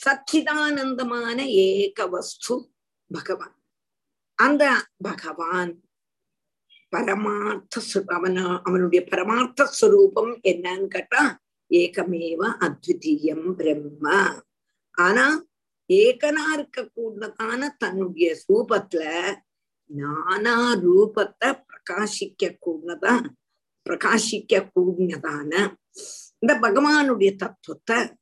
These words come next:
ஜனங்களுக்கு எப்படி அறிய முடியும்? எப்படி அறிய முடியும்? அறியலாம். என்ன இருந்தா அறியலாம்? பகவானுடைய கிருபை என்-, எங்க கூடதான ஒன்னே ஒண்ணு இருந்துட்டா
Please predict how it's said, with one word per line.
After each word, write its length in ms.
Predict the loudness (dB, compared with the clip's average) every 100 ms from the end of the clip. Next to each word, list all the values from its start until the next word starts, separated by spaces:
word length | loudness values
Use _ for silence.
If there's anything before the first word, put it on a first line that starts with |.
| _ _ _ _ _
ஜனங்களுக்கு 680 | -12 -8 -6 -2 -2 0 0 0
எப்படி 360 | -6 -2 -2
அறிய 240 | -2 -2 -2
முடியும்? 340 | -4 -8 -10 _ _ _ _ _ _ _ _ _ _ -4
எப்படி 260 | 0 2
அறிய 220 | 4 2
முடியும்? 500 | -2 -2 -2 -2 -4 _ _ _ -10
அறியலாம். 720 | -2 4 4 4 2 2 0 -6 _ _ _ _ _ _ _ -2
என்ன 320 | 0 0 0
இருந்தா 560 | -2 -2 -4 -2 -2
அறியலாம்? 560 | -2 -2 -2 -2 -6 -8 -10 _ _ _ _
பகவானுடைய 880 | -2 0 0 2 2 2 4 2 2 -2
கிருபை 800 | 2 2 4 2 4 0 -2 _ _ _ _
என்-, 380 | -6 -4 -4 -10 _
எங்க 420 | -8 -4 -4 -4
கூடதான 640 | -4 -4 -4 -2 -2 -4 -6
ஒன்னே 440 | -4 0 2 2 2 2 2 2 4 4
ஒண்ணு 300 | 2 2 2
இருந்துட்டா 560 | 2 0 -4 -4 -4